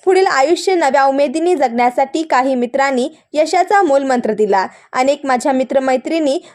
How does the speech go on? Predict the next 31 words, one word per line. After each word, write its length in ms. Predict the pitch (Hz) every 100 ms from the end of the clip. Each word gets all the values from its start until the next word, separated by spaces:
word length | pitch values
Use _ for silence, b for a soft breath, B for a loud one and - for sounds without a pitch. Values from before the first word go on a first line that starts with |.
| -
माणुसकी 540 | 294 - 339 359 359
व 60 | 392
सामाजिक 680 | 392 370 262 262 277 320 277
बांधिलकी 500 | 262 247 285 285 320
जोपासण्यासाठी 920 | 262 240 240 254 277 269 269 262 302
आयुष्यात 460 | - 254 302 349 349
संकटाशी 600 | 359 254 311 320 370 381
सामना 400 | 381 294 233 247
करणाऱ्या 520 | 254 247 233 247 247 285
आपल्या 300 | 277 269 254
मित्रमैत्रिणींना 840 | 320 381 339 254 254 254 254 233 320 B B
मदत 300 | 294 294 339 -
करण्याचे 400 | 320 330 339 381
आवाहन 480 | 285 233 254 285 392
केले 280 | 339 214
आहे. 360 | 208 220 208 196 b b _
सर्वांच्या 500 | 302 277 294 294 339
भावना, 420 | 262 262 247 285
आपुलकीचा 760 | 302 262 262 349 359 370 - 294 311
सहवास. 420 | 302 285 269 247 403 -
खरं 180 | 311 339 359
तर 100 | 392
यावेळी 500 | 330 262 269 277 311
आपल्याला 520 | - 262 277 277 277
घडवणाऱ्या 680 | 254 247 285 330 320 254 285 B B B
अनेक 280 | 294 349 294
गुरुवर्य 560 | 277 294 320 359 403
यांची 340 | 330 320 269 311
आठवण 440 | 254 254 302 359
सुद्धा 300 | 370 262 262
झाली. 380 | 247 233 185